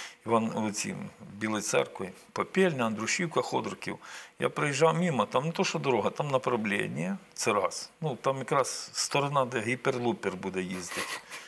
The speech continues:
А дивишся по праву сторону, там стоять <clears throat> комуністичні, розбиті, е, убогі ці, там,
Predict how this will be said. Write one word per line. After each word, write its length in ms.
А 120
дивишся 400
по 120
праву 320
сторону, 520
там 240
стоять 560
<clears throat> 460
комуністичні, 1200
розбиті, 960
е, 40
убогі 580
ці, 380
там, 180